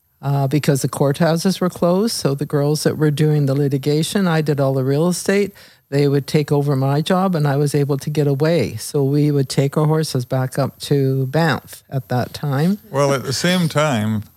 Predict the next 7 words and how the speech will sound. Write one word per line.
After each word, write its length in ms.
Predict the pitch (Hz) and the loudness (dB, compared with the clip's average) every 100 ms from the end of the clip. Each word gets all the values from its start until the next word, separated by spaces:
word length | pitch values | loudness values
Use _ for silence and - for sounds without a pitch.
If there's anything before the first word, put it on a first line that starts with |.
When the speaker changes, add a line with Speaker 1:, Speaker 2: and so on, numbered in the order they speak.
| _ _ _ - | _ _ _ -6
Speaker 2:
I 140 | 131 | 0
was 400 | 160 131 110 - | 2 2 -2 -4
working 340 | 135 143 139 131 | -2 -2 -2 0
in 200 | 120 113 | 2 2
the 220 | 104 101 | 0 -2
movie 320 | 117 170 180 | 0 0 0
business. 600 | 120 98 98 98 - - | -2 -4 -6 -10 -14 -20